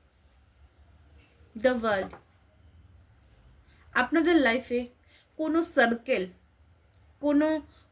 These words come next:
কষ্টদায়ক, কোনো ব্যথাদায়ক সার্কেল কিন্তু পরিপূর্ণ হতে চলেছে, আপনি সুখের মুখ দেখতে চলেছেন। আপনার লাইফে যে হ্যাপিনেসটা ছিল না, সেই হ্যাপি জিনিসটা কিন্তু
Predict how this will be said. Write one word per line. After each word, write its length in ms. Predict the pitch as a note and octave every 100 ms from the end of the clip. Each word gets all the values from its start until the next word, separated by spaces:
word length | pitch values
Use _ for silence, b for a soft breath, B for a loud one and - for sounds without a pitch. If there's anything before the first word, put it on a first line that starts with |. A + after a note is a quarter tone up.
| -
কষ্টদায়ক, 720 | C#4 C#4 - D#4 A#3 G#3+ G3 -
কোনো 140 | C#4 D4 A#3+ A3+
ব্যথাদায়ক 640 | A3 A3+ B3+ C4 A#3 A#3 -
সার্কেল 400 | B3 - - A#3+ A#3+
কিন্তু 260 | A#3 G#3 C#4+ - - _ _ -
পরিপূর্ণ 500 | B3+ C#4 D#4 D4 A#3+ B3 A3
হতে 140 | F3+ F#3
চলেছে, 340 | F3+ F3 F3+ G3 - B B B A#3
আপনি 160 | A#3 D4 C#4+
সুখের 320 | C4 D4 C#4+ B3
মুখ 120 | B3+ G#3
দেখতে 220 | G3+ - G#3+
চলেছেন। 340 | G3 F#3 - G3 -
আপনার 200 | A#3+ C#4 C4+
লাইফে 220 | A#3+ C#4 B3
যে 60 | C#4+
হ্যাপিনেসটা 600 | G#3+ G3+ B3+ B3 A#3 - B3 -
ছিল 160 | G#3+ A3 G#3
না, 60 | - b b b b
সেই 140 | - D4 B3+
হ্যাপি 260 | A3 C4+ C4+ A3+
জিনিসটা 340 | A3+ A#3+ B3+ A#3
কিন্তু 160 | A3+